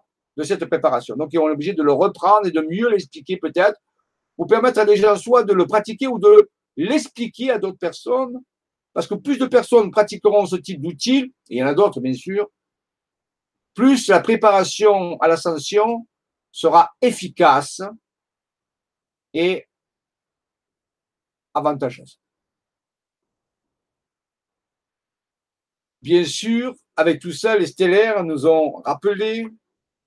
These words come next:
que nous sommes totalement co-créateurs de ce mouvement ascensionnel. Ce mouvement ascensionnel ne se passe pas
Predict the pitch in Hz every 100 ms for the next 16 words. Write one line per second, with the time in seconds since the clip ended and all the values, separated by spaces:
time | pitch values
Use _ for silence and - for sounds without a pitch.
0 | _ _ - 196 170 202 143 214 208 202
1 | 196 196 208 - _ _ - 262 - 202
2 | 202 - - 208 214 214 202 196 _ _
3 | _ _ _ _ _ _ _ _ _ _
4 | _ - 180 170 196 175 190 208 202 190
5 | 185 175 156 160 127 110 113 151 160 175
6 | 170 190 180 147 175 214 208 202 196 -